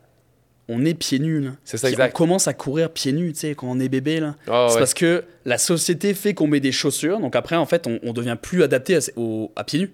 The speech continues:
Speaker 2: Non, c'est ça,
Speaker 1: Mais
Speaker 2: exact.
Speaker 1: tu sais, il y a des gens, après, tu sais, je travaille en boutique, puis tu sais, c'est sûr que quand t'as une drop de douze, tu vas pas arriver à zéro tout de suite, là. Tu sais, il va falloir
Speaker 2: Non,
Speaker 1: une
Speaker 2: c'est clair.
Speaker 1: adaptation, tu sais, il va falloir y aller graduellement, descendre un peu, puis c'est pas demain que tu seras en zéro, là. Mais
Speaker 2: C'est
Speaker 1: tu sais,
Speaker 2: clair.
Speaker 1: on est pieds nus.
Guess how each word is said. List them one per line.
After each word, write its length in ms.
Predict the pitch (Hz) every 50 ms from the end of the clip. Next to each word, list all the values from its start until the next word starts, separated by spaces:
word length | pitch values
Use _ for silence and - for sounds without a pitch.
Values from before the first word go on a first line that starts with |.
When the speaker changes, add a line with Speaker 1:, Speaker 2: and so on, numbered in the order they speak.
| _ _ -
Speaker 2:
Non, 120 | 110 107 104
c'est 100 | - 104
ça, 120 | - 107
Speaker 1:
Mais 20 |
Speaker 2:
exact. 180 | 98 92 98 107
Speaker 1:
tu 40 | 101
sais, 80 | - 185
il 40 | 190
y 40 | 131
a 40 | 117
des 100 | 117 123
gens, 180 | 120 135 147 156
après, 520 | 131 - - 156 160 151 139 113 101 107
tu 60 | - - _ _ _ _ _ _ _ _ _ _ -
sais, 100 | - -
je 60 | -
travaille 180 | - 123 120 120
en 100 | 120 117
boutique, 340 | 117 120 113 - 160 151
puis 100 | 156 -
tu 80 | 117 -
sais, 220 | 147 151 147 139
c'est 100 | 127 - -
sûr 100 | - 147
que 80 | - 139
quand 200 | 131 - 139 135
t'as 120 | - 147 135
une 120 | 135 131
drop 200 | 135 143 139 131
de 100 | 123 123
douze, 380 | 123 127 151 190 202 185 151 107 - _ _ _ _ _ _ _ _ _ _ _ _ _ _ _ _ _ _ _
tu 120 | - - -
vas 80 | 120
pas 120 | 113 - 151
arriver 180 | 151 147 151
à 80 | 160 147
zéro 260 | 131 131 147 139 156 143
tout 80 | 160
de 60 | 151
suite, 200 | - 196 180 151
là. 80 | - 113
Tu 60 | 107 - _ _
sais, 100 | - -
il 40 | 131
va 100 | 120 113
falloir 140 | 107 123 127
Speaker 2:
Non, 20 | 123
Speaker 1:
une 40 | 135
Speaker 2:
c'est 60 | 131
clair. 100 | 135 135
Speaker 1:
adaptation, 400 | 123 117 113 107 - 202 170 139
tu 40 | 123
sais, 80 | - 120
il 40 | 117
va 100 | 117 110
falloir 200 | - 123 117 120
y 80 | 123
aller 320 | 123 127 135 139 139 139 135
graduellement, 640 | - 127 135 131 127 139 147 156 170 170 156 135 123
descendre 460 | 120 127 127 123 - 151 143 139 135
un 100 | 135 135
peu, 260 | 135 - 180 151 135
puis 120 | 131 - -
c'est 160 | - - 135
pas 140 | 120 - 135
demain 360 | 123 123 131 135 131 143 147 147
que 40 | 147
tu 80 | -
seras 160 | - - - 143
en 120 | 131 123
zéro, 320 | 117 123 127 147 160 131 113
là. 100 | 117 - _ - - - - - _ _ _ _ _ _ _ _ _ -
Mais 80 | -
Speaker 2:
C'est 20 | 117
Speaker 1:
tu 60 | 117
sais, 80 | -
Speaker 2:
clair. 120 | - 104 110
Speaker 1:
on 180 | 123 127 139 165
est 140 | 196 208 208
pieds 220 | 196 - - 143
nus. 240 | 131 143 151 151 -